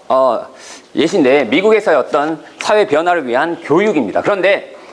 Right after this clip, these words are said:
예방교육이라는 것이 미국의 상황에서는 우선순위로 여겨지지 않았고 그렇게 이러한 예방교육, 무엇에 대한 예-, 예방교육이냐면 핵심어인데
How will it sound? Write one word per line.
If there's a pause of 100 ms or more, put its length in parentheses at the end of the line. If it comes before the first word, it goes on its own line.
예방교육이라는
것이
미국의
상황에서는 (680)
우선순위로
여겨지지
않았고 (200)
그렇게
이러한
예방교육,
무엇에
대한
예-,
예방교육이냐면
핵심어인데